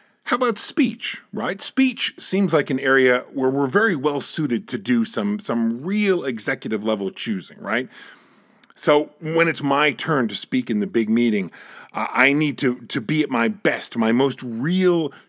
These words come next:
choice-makingest self. So let's consider another example. Let's say you're at work,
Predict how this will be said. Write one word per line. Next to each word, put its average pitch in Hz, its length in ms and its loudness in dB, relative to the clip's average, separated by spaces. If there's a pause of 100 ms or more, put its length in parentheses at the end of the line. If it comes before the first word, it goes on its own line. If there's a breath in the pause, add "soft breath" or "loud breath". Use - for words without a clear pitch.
choice-makingest 151 1300 0 (280 loud breath)
self. - 560 -2 (1300 loud breath)
So 202 120 4
let's 202 200 2
consider 131 380 0
another 165 280 0
example. 82 440 -10 (640 soft breath)
Let's 139 260 2
say 107 160 0
you're 127 180 4
at 147 80 -4
work, 113 600 0